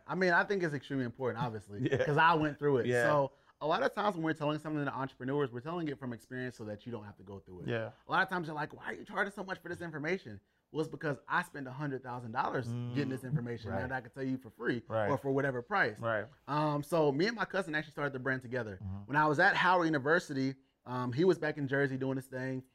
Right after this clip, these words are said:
Speaker 1: and he had a little clothing brand. Like, he was just making clothes, and
Speaker 2: Mm-hmm.
Speaker 1: you know, it was kinda just local, and he was doing his thing. And then we realized that there was something with the colleges there. He like,
Speaker 2: Mm-hmm.
Speaker 1: "Bro, you killing campus, you throwing parties,
Speaker 2: Mm-hmm.
Speaker 1: whatever.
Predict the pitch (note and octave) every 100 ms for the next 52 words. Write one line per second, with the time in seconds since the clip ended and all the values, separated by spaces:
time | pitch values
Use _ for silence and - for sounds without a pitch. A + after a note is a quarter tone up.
0 | _ - C#3 D3 C#3 A#2+ B2 A2+ C#3 C3+
1 | A2+ A2 G#2+ G#2 A#2+ C3 A#2+ - A#2 C3
2 | D3 F#3 F3+ A2 G#2+ G2+ A#2 _ _ _
3 | D3+ D3+ F3 G3+ E3+ D3 B2+ C3+ D3+ D3+
4 | C3+ C3+ C#3 B2 C3+ B2+ - B2+ B2+ B2
5 | B2 A#2+ C3 D3+ D3 - _ E3 F#3 E3+
6 | F#3 E3+ D3+ B2+ C#3+ C#3+ C3+ D3 C#3 A#2+
7 | A#2 B2+ B2 A2 F#2+ G#2 G2 A#2 G2+ G#2
8 | D#2 E3 G#3 - F#3+ F#3 E3 G3 D#3+ D3+
9 | E3 C3 E3 F3+ F#3 B2+ A2 A2+ D#3+ F#3+
10 | F#3+